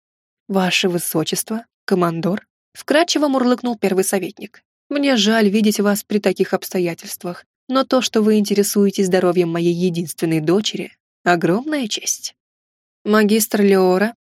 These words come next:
зашедший в палату снеговичок, был непривычно бледен, но держался, как обычно, холодно и отстраненно. "Мне только что доложили о случившемся.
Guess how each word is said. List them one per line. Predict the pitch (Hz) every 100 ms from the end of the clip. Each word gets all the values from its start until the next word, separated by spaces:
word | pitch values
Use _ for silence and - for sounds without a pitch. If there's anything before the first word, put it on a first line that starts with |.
| _ -
зашедший | 226 233 226 349 - 262
в |
палату | 254 247 247
снеговичок, | 220 214 196 196 - 254
был | 214 226
непривычно | 214 208 196 190 - 220
бледен, | 247 240 185 190 _ _ -
но | 254
держался, | 240 226 208 254 - 262
как | 226
обычно, | 214 196 202 202
холодно | - 208 240 226
и | 220
отстраненно. | 208 - 220 202 175 180 - _ _ _ _ -
"Мне | 247 269 285
только | 269 262 247 233
что | - 220
доложили | 214 208 185 196
о | 196
случившемся. | 196 185 - - 175 - 196